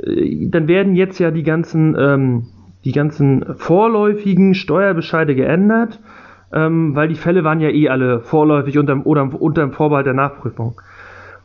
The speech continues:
Dann hab ich mir mal meine eigenen, ähm, Grunderwerbsteuerbescheide der ganzen letzten Jahre angeguckt und bei mir in Mecklenburg-Vorpommern war es so, da gab's nicht einen einzigen Bescheid, der vorläufig hinsichtlich dieses Verfahrens gestellt wurde.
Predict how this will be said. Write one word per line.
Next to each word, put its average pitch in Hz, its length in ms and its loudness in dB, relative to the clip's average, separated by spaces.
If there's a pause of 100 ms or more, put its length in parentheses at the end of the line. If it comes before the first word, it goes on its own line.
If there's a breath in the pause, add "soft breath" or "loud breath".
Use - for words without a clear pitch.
Dann 151 100 0
hab 190 60 0
ich 220 60 0
mir 214 100 2
mal 180 120 0
meine 160 240 -2
eigenen, 196 500 2 (280 loud breath)
ähm, 180 500 0
Grunderwerbsteuerbescheide 160 1600 0
der 139 100 0
ganzen 151 300 0
letzten 143 260 0
Jahre 127 260 2
angeguckt 156 600 0 (300 loud breath)
und 139 120 -2
bei 135 120 0
mir 143 200 2
in 165 60 2
Mecklenburg-Vorpommern 147 800 -2
war 156 100 2
es 151 80 -6
so, 156 160 0
da 135 100 2
gab's 139 240 -2
nicht 135 200 -2
einen 170 180 0
einzigen 208 400 0
Bescheid, 123 460 -2 (680 loud breath)
der 135 240 0
vorläufig 143 840 0
hinsichtlich 135 540 -2
dieses 139 280 0
Verfahrens 127 600 -2
gestellt 120 420 0
wurde. 117 300 2